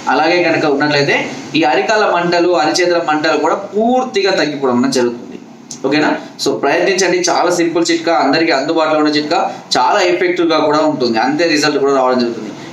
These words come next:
ఎందుకంటే చాలా మంది అరికాళ్ళకు, అరిచేతుల మంటలకు చాలా ఇబ్బంది పడుతూ ఉంటారు. ఏది ముట్టుకున్నా వేడిగా ఉండడం అనేది కూడా జరుగుతూ ఉంటుంది. So పక్క వాళ్ళని ఎవరైనా ముట్టుకున్నా కూడా ఏంటి ఇంత వేడిగా ఉన్నామని కూడా అంటూ ఉంటారు.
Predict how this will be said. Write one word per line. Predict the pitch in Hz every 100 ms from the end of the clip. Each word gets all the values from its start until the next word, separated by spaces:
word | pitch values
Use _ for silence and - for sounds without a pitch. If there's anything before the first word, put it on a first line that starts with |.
| -
ఎందుకంటే | 127 170 175
చాలా | 160 151 170
మంది | 165 160
అరికాళ్ళకు, | 147 147 156 156 156
అరిచేతుల | 143 139 151 151
మంటలకు | 143 139 147 147 143
చాలా | 131 139
ఇబ్బంది | 170 147 151 147
పడుతూ | 147 143
ఉంటారు. | 135 127
ఏది | 131 143
ముట్టుకున్నా | 143 135 143 147
వేడిగా | 131 131 139 143 139 135
ఉండడం | 135 135 135
అనేది | 131 127
కూడా | 139
జరుగుతూ | 131 127 127
ఉంటుంది. | 123 120 107 - - - - -
So | 214 156 156 - -
పక్క | 156 170
వాళ్ళని | 185 180
ఎవరైనా | 180 175
ముట్టుకున్నా | 175 170 175
కూడా | 175 170
ఏంటి | 165 165
ఇంత | 165 165
వేడిగా | 156 156 160
ఉన్నామని | 156 151 151
కూడా | 143 151
అంటూ | 135 123 127
ఉంటారు. | 117 110